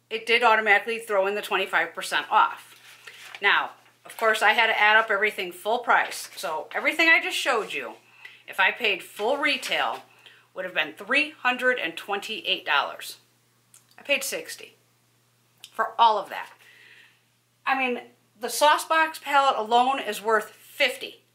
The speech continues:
So right there, it's like, wow. So say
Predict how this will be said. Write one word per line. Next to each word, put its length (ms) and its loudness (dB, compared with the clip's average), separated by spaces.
So 320 -6
right 260 2
there, 300 6
it's 120 -2
like, 300 -6
wow. 300 2
So 280 0
say 460 2